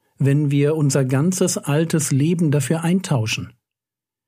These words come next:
Aber klingt es nicht noch dramatischer, wenn wir uns vorstellen, was die erwartet, die dazu nicht bereit sind?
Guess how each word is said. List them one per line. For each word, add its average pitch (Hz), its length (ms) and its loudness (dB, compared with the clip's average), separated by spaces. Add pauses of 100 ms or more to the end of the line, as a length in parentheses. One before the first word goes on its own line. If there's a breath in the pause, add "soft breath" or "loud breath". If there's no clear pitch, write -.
(340)
Aber 151 200 0
klingt 202 320 -2
es 180 180 -2
nicht 180 340 -2
noch 147 380 2
dramatischer, 147 840 0
wenn 139 180 2
wir 135 120 2
uns 127 200 0
vorstellen, 143 840 0
was 123 280 -2
die 147 240 2
erwartet, 147 880 -2
die 139 140 2
dazu 143 440 0
nicht 120 560 2
bereit 160 420 -2
sind? 202 360 -4